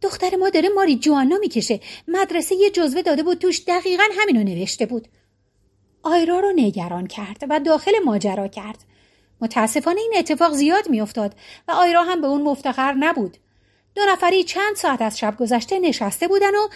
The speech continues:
دربارهٔ راه‌های کنار اومدن با مسئله بحث می‌کردند. «کجا رو اشتباه کردیم؟» مگی گریه می‌کرد. آیرا بغلش کرده بود و می‌گفت: عزیزم، گریه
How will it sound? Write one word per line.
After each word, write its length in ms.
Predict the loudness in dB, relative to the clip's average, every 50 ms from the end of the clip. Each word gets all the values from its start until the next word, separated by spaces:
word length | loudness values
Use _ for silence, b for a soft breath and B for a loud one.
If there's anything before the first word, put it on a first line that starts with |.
| B B B B B B
دربارهٔ 680 | -2 0 2 2 2 2 2 2 2 2 2 2 0 0
راه‌های 600 | 2 2 2 2 2 0 -2 -6 -2 0 0 0 0
کنار 380 | -2 -2 0 2 2 4 4 2
اومدن 360 | 2 2 2 2 2 2 2
با 80 | 2
مسئله 520 | 0 0 0 0 -2 -4 -4 0 0 0 2
بحث 360 | 0 -2 -6 -6 -12 -8 -6
می‌کردند. 600 | -6 -6 -4 -4 -4 -4 -4 -4 -4 -6 -8 -12 _ _ _ _ _ _ _ _ _ _ _ _ _ _ _ _ _ _ _
«کجا 320 | -2 -2 0 2 2 2
رو 80 | 2 0
اشتباه 480 | -2 -2 -4 -6 -6 -4 -4 -8 -8
کردیم؟» 580 | -10 -10 -8 -8 -8 -6 -6 -6 -6 -6 -10 _ _ _ _ _ _ _ _ _ _ _ _ _ _ _ _ 2
مگی 280 | 2 4 6 6 4
گریه 340 | 6 4 2 2 2 0 -4
می‌کرد. 480 | -4 -6 -10 -8 -8 -8 -8 -8 -12 _ b b b b b b
آیرا 280 | -2 0 2 4 4 4
بغلش 400 | 4 2 2 2 0 0 -2 -2
کرده 280 | 0 0 2 2 0
بود 160 | 0 2 2
و 80 | 2 2
می‌گفت: 460 | 2 2 4 4 2 2 2 -2 -14 _ _ _ _ _ _ _ _ _ _ _
عزیزم، 480 | -6 -6 -4 -4 -4 -2 -2 0 2 2
گریه 280 | 2 2 2 2 0